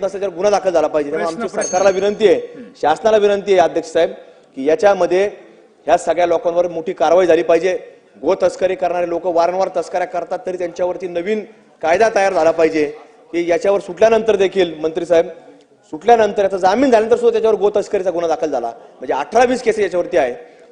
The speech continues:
Speaker 1: म्हणून शासनाने या केसच्या बाबतीमध्ये वैयक्तिक लक्ष द्यावं, लक्ष द्यावं. एक विशेष सरकारी वकील याच्या बाबतीमधला नेमावा या केस करता की जेणेकरून त्या कुटुंबाला न्याय मिळेल.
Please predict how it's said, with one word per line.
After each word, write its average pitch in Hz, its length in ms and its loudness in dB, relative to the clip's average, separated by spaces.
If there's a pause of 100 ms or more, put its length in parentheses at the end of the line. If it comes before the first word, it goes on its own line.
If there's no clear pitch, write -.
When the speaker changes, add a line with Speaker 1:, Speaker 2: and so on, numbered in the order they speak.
(120)
Speaker 1:
म्हणून 165 160 -8
शासनाने 165 640 0 (560)
या 170 140 4
केसच्या 185 340 -2
बाबतीमध्ये 175 400 0
वैयक्तिक 170 280 -2
लक्ष 165 160 -8
द्यावं, 156 400 0
लक्ष 147 240 -4
द्यावं. 170 320 6 (420)
एक 156 180 -8
विशेष 214 260 4
सरकारी 190 380 2
वकील 180 320 2 (460)
याच्या 208 240 2
बाबतीमधला 180 460 0
नेमावा 165 320 2
या 165 140 6
केस 190 240 0
करता 160 340 0 (420)
की 147 60 -8
जेणेकरून 180 440 -2
त्या 190 120 0
कुटुंबाला 190 420 0
न्याय 190 160 2
मिळेल. 165 300 2